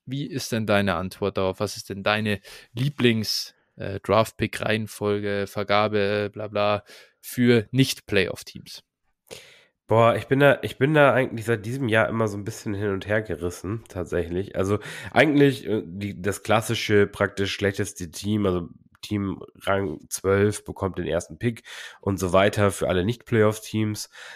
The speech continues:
Speaker 2: Dann, äh, die Playoff-Teams halt praktisch immer der, ähm, Gewinner um des Spiels beispielsweise um Platz fünf bekommt dann Pick sieben. Also praktisch, du hast ja,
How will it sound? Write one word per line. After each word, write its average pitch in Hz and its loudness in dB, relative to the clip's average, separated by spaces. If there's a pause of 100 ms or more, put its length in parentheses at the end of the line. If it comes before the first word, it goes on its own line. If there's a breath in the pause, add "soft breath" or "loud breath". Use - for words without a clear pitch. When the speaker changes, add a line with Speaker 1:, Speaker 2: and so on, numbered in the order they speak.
(160 loud breath)
Speaker 2:
Dann, 95 4
äh, 90 4
die 85 -8
Playoff-Teams 95 2
halt 90 0
praktisch - -12
immer 87 2 (320 loud breath)
der, 85 4
ähm, 82 -2 (640)
Gewinner 110 4 (460)
um 104 4
des 95 -2
Spiels 110 0
beispielsweise 95 2
um 92 -2
Platz - -4
fünf - 0 (420)
bekommt 117 2
dann 107 6 (380 soft breath)
Pick - -2 (180)
sieben. 87 -4 (300 loud breath)
Also 107 6
praktisch, 117 2
du 113 4
hast 139 2
ja, 131 4